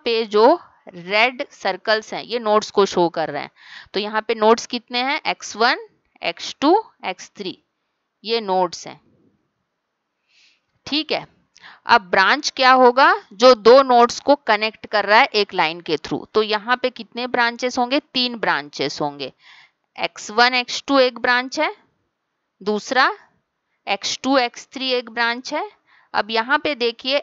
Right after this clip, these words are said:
एक्स थ्री से एक सिग्नल एक्स टू में भी जा रहा है, तो एक्स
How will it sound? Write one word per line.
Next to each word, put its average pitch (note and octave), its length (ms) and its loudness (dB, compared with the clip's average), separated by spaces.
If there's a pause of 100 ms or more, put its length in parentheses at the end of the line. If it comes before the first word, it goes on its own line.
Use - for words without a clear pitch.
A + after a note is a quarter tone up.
एक्स - 300 -4
थ्री D#4+ 220 -4
से D4+ 220 -2
एक B3+ 120 -10
सिग्नल A3+ 560 -4 (160)
एक्स - 240 -8
टू D4 180 4
में A#3 160 -2
भी F#3 100 -10
जा D3+ 220 -4
रहा C3 120 -6
है, C#3 60 -16 (340)
तो A#3 240 0
एक्स - 260 -8